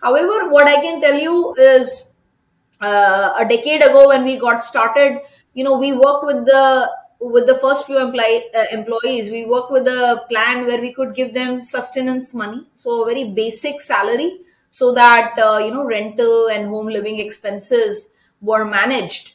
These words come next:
And of course, we were paying it from our own savings. Uh, the two founders, our savings is what we were using to pay. But of course, there was a very large value assigned to, uh, stock options. So for the early employees, you know, you give them a lot of esop,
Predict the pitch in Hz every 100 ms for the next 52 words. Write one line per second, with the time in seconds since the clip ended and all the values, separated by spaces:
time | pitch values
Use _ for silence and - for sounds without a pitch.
0 | _ 185 202 - 277 262 254 233 240 220
1 | 240 233 214 220 208 202 214 233 233 262
2 | 254 185 165 190 175 175 175 170 170 185
3 | 196 233 226 208 190 196 202 180 180 185
4 | 185 214 196 165 _ _ _ _ - 214
5 | 220 214 220 208 190 208 208 185 180 175
6 | - _ _ - 262 330 - 262 - 339
7 | 294 262 262 254 240 262 220 214 226 240
8 | 220 233 226 220 214 208 214 320 415 381
9 | 240 196 - - 220 190 - - - -
10 | - _ _ _ 233 254 240 233 - 247
11 | 294 330 285 262 233 233 226 233 254 208
12 | 226 226 226 214 202 202 214 214 208 214
13 | -